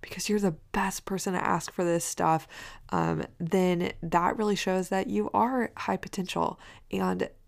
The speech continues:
it gives, um, anyone you're reaching out to such a feeling of fulfillment, knowing that you're going somewhere and they can act, allow them,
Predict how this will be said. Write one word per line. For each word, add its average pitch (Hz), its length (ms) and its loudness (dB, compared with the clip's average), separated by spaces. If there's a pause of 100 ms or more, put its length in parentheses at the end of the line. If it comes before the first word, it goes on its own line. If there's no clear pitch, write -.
(320)
it - 260 0
gives, 233 380 2 (420)
um, 175 340 0 (140)
anyone 220 400 0
you're 180 120 0
reaching 165 260 0
out 156 160 -4
to 175 120 -4
such 202 280 0
a 220 40 2
feeling 185 300 -4
of 170 80 -4
fulfillment, 180 560 -2 (260)
knowing 190 520 4
that 165 320 0
you're 190 140 2
going 208 320 4
somewhere 160 420 0 (280)
and 170 220 2
they 180 140 6
can 208 160 2
act, 170 220 0 (120)
allow 196 380 12
them, 190 380 4